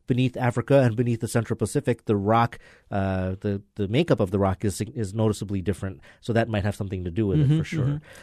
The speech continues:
Speaker 2: And I
Speaker 1: I
Speaker 2: guess they were looking at the, the mantle as it comes up the tubes, and, but the tubes never really moved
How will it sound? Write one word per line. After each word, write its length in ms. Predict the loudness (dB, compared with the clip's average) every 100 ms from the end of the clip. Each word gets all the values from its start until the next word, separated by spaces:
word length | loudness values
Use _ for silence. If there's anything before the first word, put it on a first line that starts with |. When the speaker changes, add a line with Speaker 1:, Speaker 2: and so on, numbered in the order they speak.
| -20 -4
Speaker 2:
And 120 | 2 4
I 20 |
Speaker 1:
I 60 |
Speaker 2:
guess 100 | 4
they 80 | 6
were 120 | 6
looking 240 | 6 4 0
at 140 | 2
the, 220 | 2 2
the 100 | 2
mantle 420 | 2 2 2 4 2
as 120 | 0
it 120 | 0
comes 220 | 2 4
up 100 | 4
the 80 | 0
tubes, 360 | -2 0 2 2
and, 280 | 0 -2 -4
but 180 | -2
the 80 | -2
tubes 420 | -4 0 0 2
never 240 | 0 2 2
really 260 | 2 2
moved 640 | 0 2 8 8 8 2